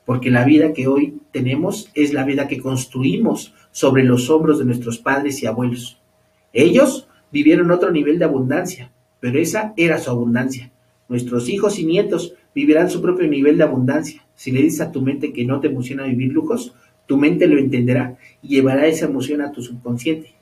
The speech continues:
¿Y qué tendrás de regreso? Efectivamente, una vida sin lujos. No olvidemos que siempre hay un nivel más. Hoy en día hay una lista de multimillonarios publicada, y si la comparamos con la lista del siglo pasado, veremos que hubo un avance en las cifras.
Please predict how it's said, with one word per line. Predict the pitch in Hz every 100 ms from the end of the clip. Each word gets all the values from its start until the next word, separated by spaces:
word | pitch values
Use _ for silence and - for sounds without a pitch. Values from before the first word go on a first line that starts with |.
| _ _ _ _ _
¿Y | 127
qué | 131
tendrás | - 135 139 135
de |
regreso? | 135 147 180 202 - - -
Efectivamente, | - 127 127 127 147 135 135 175 165 139 - _ _
una | 170 185
vida | 175 175 143
sin | 135 120
lujos. | 131 127 - - _ _ _ _
No | 165
olvidemos | 170 160 160 160
que | -
siempre | - 151 151
hay | 147
un | 143
nivel | 135 135
más. | 131 135 - - _ _ _
Hoy | 143 151
en | 151
día | 156
hay | 160
una | 156 139
lista | 143 -
de | 143
multimillonarios | 131 131 127 123 123 139 147 147
publicada, | - 120 117 147 - - _ _ -
y |
si | 127 135
la | 131
comparamos | 131 123 123 120 151 180 180
con | 147 139
la | 127
lista | 151 - 147
del | 127
siglo | 123 147 139
pasado, | 123 117 156 247 254 - - _
veremos | 127 131 156 160 -
que | - 143
hubo | 156 156 147
un | 156 165
avance | 147 135 135 208 247 -
en | 139
las | 131 120
cifras. | 139 135 - - -